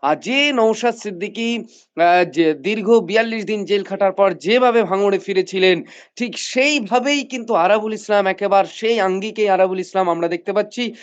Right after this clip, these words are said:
তিনি সরাসরি সেই হুড খোলা গাড়িতে, আহ, তিনি উঠে সাধারণ মানুষের কাছ থেকে যেমনভাবে তিনি আশ্বাস পাচ্ছেন, সাধারণ মানুষও তার সঙ্গে আমরা দেখতে পাচ্ছি, আহ, যে তিনি, আহ, উম, ব্লকের দিকে এগিয়ে চলেছেন। আরাবুল ইসলামের অভি-,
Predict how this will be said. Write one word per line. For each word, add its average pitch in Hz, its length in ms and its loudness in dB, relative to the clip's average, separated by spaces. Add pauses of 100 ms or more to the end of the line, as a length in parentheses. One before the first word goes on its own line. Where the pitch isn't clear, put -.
(160)
তিনি 185 160 0
সরাসরি 214 580 0
সেই 196 200 0
হুড 196 240 -6
খোলা 196 240 2
গাড়িতে, 202 500 2 (260)
আহ, 190 240 4
তিনি 202 240 -2
উঠে 202 360 2
সাধারণ 190 420 0
মানুষের 208 500 -2
কাছ 196 220 -4
থেকে 190 200 -6
যেমনভাবে 185 480 0
তিনি 180 160 -4
আশ্বাস 175 380 -2
পাচ্ছেন, 226 460 -2 (320)
সাধারণ 196 460 2
মানুষও 226 380 0
তার 202 260 0
সঙ্গে 190 400 -4
আমরা 180 240 0
দেখতে 180 260 -6
পাচ্ছি, 202 480 -4 (300)
আহ, 175 220 4
যে 175 140 -4
তিনি, 190 420 0 (280)
আহ, 165 320 4
উম, 160 220 -10
ব্লকের 185 480 0
দিকে 208 220 2
এগিয়ে 202 280 2
চলেছেন। 180 480 -2 (320)
আরাবুল 254 300 0
ইসলামের 262 460 -2
অভি-, 202 300 2